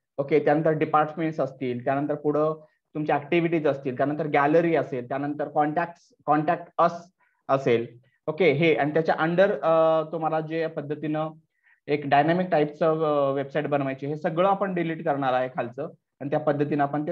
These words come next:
तयार करणार आहे, ओके. तर या सगळ्या गोष्टी आहेत की आज कशा प्रकारच्या पीपीटीचा आपण तयार करणार. त्यातला जो पहिला मुद्दा होता की दोन हजार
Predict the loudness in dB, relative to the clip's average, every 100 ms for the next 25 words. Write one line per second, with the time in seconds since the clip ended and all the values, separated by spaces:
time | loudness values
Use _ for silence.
0 | 0 0 0 -4 -6 -10 -14 _ _ -8
1 | -2 0 -2 -8 _ _ _ _ _ _
2 | 2 2 2 -4 -20 _ _ -4 -2 0
3 | 6 6 6 2 0 4 4 4 2 2
4 | 2 2 -2 -8 -2 0 0 -2 -2 -2
5 | 0 -2 -2 -4 -6 -8 -2 -2 -2 -2
6 | -2 -2 -6 -6 -6 -6 0 2 2 0
7 | 2 2 2 2 0 0 -10 _ _ -10
8 | -2 2 2 2 2 2